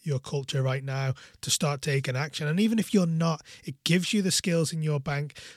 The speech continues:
to allow you, if you're in a position where culture wasn't quite where you wanted it to be, you would be able to do it there and then. This is only a one-time access at this price. It's the first cohort that we're bringing through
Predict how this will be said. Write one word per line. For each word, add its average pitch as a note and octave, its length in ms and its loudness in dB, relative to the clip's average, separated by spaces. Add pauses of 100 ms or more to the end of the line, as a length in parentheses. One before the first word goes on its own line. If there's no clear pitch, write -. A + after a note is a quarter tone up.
(120)
to D#3 180 4
allow D#3 300 6
you, D#3+ 440 4 (220)
if E3+ 240 0
you're G3 220 8
in F3+ 80 4
a E3 40 2
position C#3+ 680 0
where C#3 520 2 (400)
culture D#3 380 -2
wasn't D3 460 0
quite C#3+ 340 -2
where D3 100 2
you C#3 160 4
wanted E3+ 380 4
it E3+ 100 -2
to - 120 -8
be, E3 280 2 (480)
you D3 80 0
would C3+ 100 4
be C#3+ 160 6
able D3 140 4
to C3 120 -2
do C#3 200 2
it D3 140 -2 (100)
there C3+ 400 0
and C3+ 300 -2
then. C3 240 0 (240)
This D#3 100 4
is E3 140 4
only G3+ 500 6
a E3+ 80 6
one-time F3+ 800 4
access F3 500 -2
at D3+ 200 -8
this F3+ 200 4
price. E3+ 400 4
It's D#3+ 120 -4
the - 60 -4
first - 440 4
cohort F3 440 4
that F3+ 80 -16
we're D#3+ 120 -2
bringing D#3+ 320 0
through D3+ 420 0